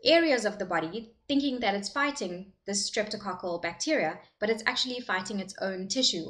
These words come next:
or self-tissue. So it's sort of an autoimmune response, we can say. So here the skin is infected, and inflammation on the skin will cause a specific rash, which is called erythema marginatum.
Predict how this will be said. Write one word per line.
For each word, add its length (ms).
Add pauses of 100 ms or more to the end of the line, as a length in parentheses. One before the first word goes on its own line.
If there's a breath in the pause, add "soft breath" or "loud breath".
or 100
self-tissue. 680 (340 soft breath)
So 140
it's 140
sort 180
of 80
an 140
autoimmune 640
response, 560
we 120
can 180
say. 400 (2000)
So 160
here 220
the 100
skin 280
is 120
infected, 580 (220)
and 160
inflammation 760
on 120
the 80
skin 340 (400)
will 180
cause 200
a 40
specific 520
rash, 440 (260)
which 140
is 120
called 340
erythema 580
marginatum. 720